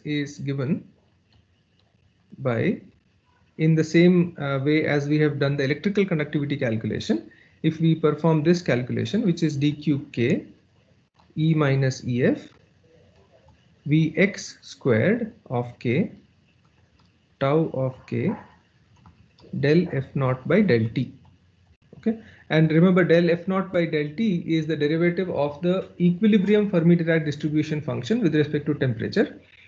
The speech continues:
and that can also be converted to a derivative of the energy,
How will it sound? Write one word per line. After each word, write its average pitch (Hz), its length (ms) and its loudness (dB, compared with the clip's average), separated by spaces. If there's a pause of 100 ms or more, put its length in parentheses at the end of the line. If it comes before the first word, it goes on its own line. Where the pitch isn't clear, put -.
(180)
and 165 240 6
that 190 260 2
can 214 140 2
also 170 280 0
be 208 160 0
converted 180 760 0 (280)
to 208 440 0
a 175 180 4
derivative 175 640 0
of 139 220 -4
the 165 120 0
energy, 143 560 0